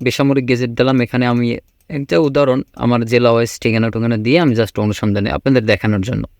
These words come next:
এবার গিয়া just এখানে যেমন বিস্তারিত লিখবেন,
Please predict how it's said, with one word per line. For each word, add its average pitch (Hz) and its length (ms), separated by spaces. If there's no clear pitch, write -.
এবার 127 240
গিয়া 139 400
just 139 320
এখানে 131 260
যেমন 123 260
বিস্তারিত 110 480
লিখবেন, 98 360